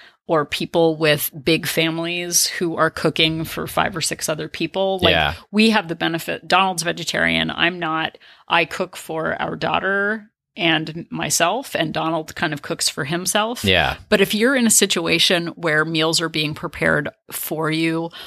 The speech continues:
Speaker 1: or you're cooking for five other people who have a different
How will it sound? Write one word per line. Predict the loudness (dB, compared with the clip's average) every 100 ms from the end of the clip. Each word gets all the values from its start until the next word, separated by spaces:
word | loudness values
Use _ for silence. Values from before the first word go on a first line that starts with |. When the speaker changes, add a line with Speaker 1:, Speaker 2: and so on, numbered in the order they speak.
| -14 2
Speaker 1:
or | 4
you're | 4 4 2 2
cooking | 2 2 2 2 0
for | -4 0 2 2
five | 4 2 2
other | -2 -4
people | -6 -8 -8 -8 -8
who | -8 -4
have | 0 2 2 -2 -8
a | -8
different | -4 -2 0 0 0